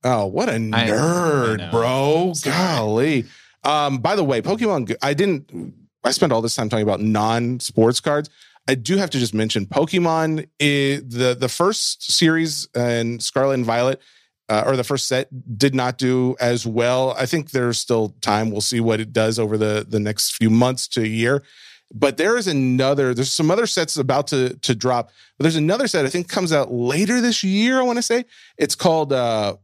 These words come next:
Speaker 1: Pokemon one fifty-one. This is the original, uh, Pokemon series. Like, all, all the original Pokemon were, there's, like, a hundred fifty-one of them, right?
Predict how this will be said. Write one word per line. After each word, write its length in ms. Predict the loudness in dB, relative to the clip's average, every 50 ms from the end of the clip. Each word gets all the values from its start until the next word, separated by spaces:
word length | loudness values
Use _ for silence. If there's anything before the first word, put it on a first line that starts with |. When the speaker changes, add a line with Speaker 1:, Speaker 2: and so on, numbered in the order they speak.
| _ -4
Speaker 1:
Pokemon 680 | -2 0 0 0 0 -2 0 0 0 0 0 0 -2 -2
one 160 | -2 -2 -2
fifty-one. 840 | -2 -2 -4 -4 -2 -2 -2 -2 0 2 2 2 2 2 0 -2 -6 _ _ _ _ _ _ _ _ _ _ _ _ _ _
This 460 | -16 -2 0 2 2 2 0 -4 -4 -2
is 320 | 0 0 2 2 0 -2 -6 -10 -14 _
the 180 | 0 2 2 2
original, 920 | 2 0 0 0 0 0 0 0 0 0 0 0 0 0 0 -2 -4 -8 _ _ _ -2
uh, 260 | 0 0 0 0 -2
Pokemon 920 | -2 -2 -4 -4 -2 -2 -2 -2 0 -2 -2 -2 -4 -4 -6 -8 -10 -12 -8
series. 520 | -4 -2 0 2 4 4 4 4 2 0
Like, 160 | -2 -2 0 0
all, 180 | 2 2 2
all 220 | 0 0 0 0 2
the 140 | 0 0 0
original 240 | 0 0 -2 -2 -2
Pokemon 400 | -2 -2 0 0 -2 -2 -2 -2
were, 580 | 0 0 2 2 2 2 2 0 -2 -2 -4 -2
there's, 220 | -2 -2 0 0
like, 140 | -2 -2 -2
a 60 | -2
hundred 280 | -2 -2 -2 -2 -2 -2
fifty-one 400 | -4 -4 -4 -4 -4 -4 -6 -8
of 80 | -8
them, 160 | -10 -6 -4
right? 240 | 0 0 0 0 -2